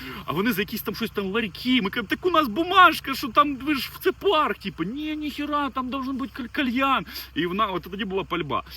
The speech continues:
Так ми були озброєні. Ми були озброєні, і за рахунок цього все був рахунок, якби, дуже на користь, якби, добрих людей. Покидали свої вонючі джипи, і тікала вся ця шакалятня.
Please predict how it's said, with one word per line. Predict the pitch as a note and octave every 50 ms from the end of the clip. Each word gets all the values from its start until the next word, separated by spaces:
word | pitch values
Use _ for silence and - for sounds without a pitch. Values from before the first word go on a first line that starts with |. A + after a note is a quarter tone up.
| - -
Так | - A2 A2+
ми | C#3 E3
були | D#3+ E3+ F3+ F3
озброєні. | F#3 F3 D3+ D3 D#3+ F3+ F3 D3 A#2 G2 F2 - - - - - - - - - - - - -
Ми | G2 A#2+ D3+
були | D#3 B2+ C3+ C3 B2+
озброєні, | A#2 A2+ G2 G2 F#2 C3+ E3 G3 G#3+ G#3 D#3 A2+ G2+ -
і | A#2+ A2
за | A2+ C3
рахунок | B2+ B2 - - C3+ C3 C3 A#2 -
цього | - F3+ G3 G#3 F3+ B2 A2+
все | G#2+ - - E3+
був | D#3+ C#3 A#2 A2+ A#2
рахунок, | B2+ A#2+ - - F#3+ F#3+ D#3+ C3 A#2+ -
якби, | A#2+ G2 G2 G2+ A#2 A#2 A2+ A2+ A#2 A2+ A2 A2
дуже | A#2 D#3+ E3 C#3
на | C3 B2
користь, | - - C#3+ D3 C3 A2+ - -
якби, | G#2 G2+ A#2
добрих | A2+ B2+ C#3 B2+ B2 A#2+ - C#3
людей. | C3 A#2+ B2 G#2+ -
Покидали | - - - D3 C3+ D#3+ E3 D#3 C#3
свої | - - C#3+ C#3
вонючі | C#3 C3 C#3+ D#3+ E3 C#3+ - D#3
джипи, | B2 A2+ E3 G#3+ A3+ - C#3+ B2+
і |
тікала | A#2+ - C3 - E3 D#3+ D3+
вся | B2+ - C3+
ця | - C3+
шакалятня. | - - C#3+ - C#3+ C#3+ E3 F#3 G#3 - - B2